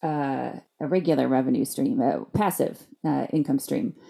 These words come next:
as opposed to, you know, what so much of the music industry, or at least, uh, performing musicians rely on is, you know, this gig to gig kind of thing. Uh,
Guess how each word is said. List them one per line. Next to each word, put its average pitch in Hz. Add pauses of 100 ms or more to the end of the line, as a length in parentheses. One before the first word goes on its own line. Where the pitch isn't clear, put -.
(320)
as 160
opposed 151
to, 139
you 165
know, 135
what 139
so 156
much 147
of 143
the 147
music 151
industry, 143
or 135
at 143
least, 143
uh, 131
performing 196
musicians 147 (160)
rely 170
on 143 (100)
is, 143
you 160
know, 143
this 139 (240)
gig 165
to 160
gig 143
kind 143
of 151
thing. 143 (480)
Uh, 143